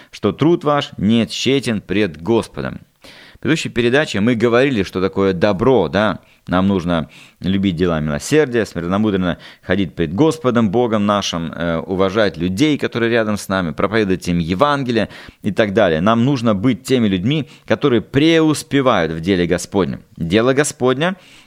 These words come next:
оно интересно записано в первом послании от Иоанна, э, третья глава,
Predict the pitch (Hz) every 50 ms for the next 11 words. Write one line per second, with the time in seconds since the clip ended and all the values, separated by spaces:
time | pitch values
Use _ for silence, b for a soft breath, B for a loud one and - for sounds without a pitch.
0 | B - 98 110 123 131 131 - - 135 127 - 143 131 131 120 - 127 139 139
1 | 123 127 123 - 120 120 - 135 139 147 156 B B B B B B B _ -
2 | 120 135 139 139 131 - 107 101 - 107 117 123 123 120 117 - - - 110 107
3 | - 107 101 104 117 135 139 139 131 120 - B B B B B - - 92 92
4 | - - 123 127 104 - 101 90 95 101 101 101 123 139 139 127 101 -